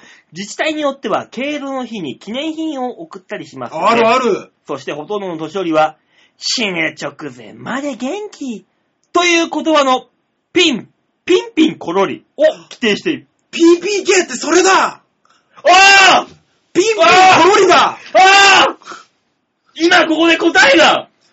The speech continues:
Speaker 2: バオさん、あの、うるさい。
Speaker 1: <laughs> プッチンプリンキックだ！
Speaker 2: 違う違う違う違う違う違う。
Speaker 1: え？
Speaker 2: ピンピンコロリだよ。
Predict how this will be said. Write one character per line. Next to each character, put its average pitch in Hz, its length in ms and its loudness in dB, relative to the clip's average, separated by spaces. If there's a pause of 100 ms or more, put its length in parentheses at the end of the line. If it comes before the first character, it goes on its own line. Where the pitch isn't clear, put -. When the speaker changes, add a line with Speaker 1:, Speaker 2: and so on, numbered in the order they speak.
(180)
Speaker 2:
バ 180 140 -6
オ 185 40 -4
さ 165 120 -10
ん、 131 60 -14
あ 131 100 -14
の、 120 220 -20 (260)
う 139 140 -16
る 185 120 -10
さ 170 240 -10
い。 - 80 -20 (260)
Speaker 1:
<laughs> 285 540 -8 (1500)
プ 320 100 0
ッ 320 120 -2
チ 349 200 0
ン - 20 -14
プ 392 80 -6
リ 339 160 0
ン - 40 -20
キ 339 80 -2
ッ 349 100 -8
ク 311 100 -2
だ！ 240 140 2
Speaker 2:
違 - 380 -8
う - 40 0
違 233 40 0
う 233 200 -2
違 240 100 -2
う 226 40 -4
違 233 120 -2
う 240 40 -2
違 226 260 -4
う 190 40 -8
違 185 80 -4
う。 - 180 -10
Speaker 1:
え？ 208 200 -20 (720)
Speaker 2:
ピ 311 160 -10
ン 427 160 -14
ピ 180 140 -16
ン 147 100 -20
コ - 160 -18
ロ 294 180 -12
リ 339 100 -4
だ 143 200 -12
よ。 - 240 -20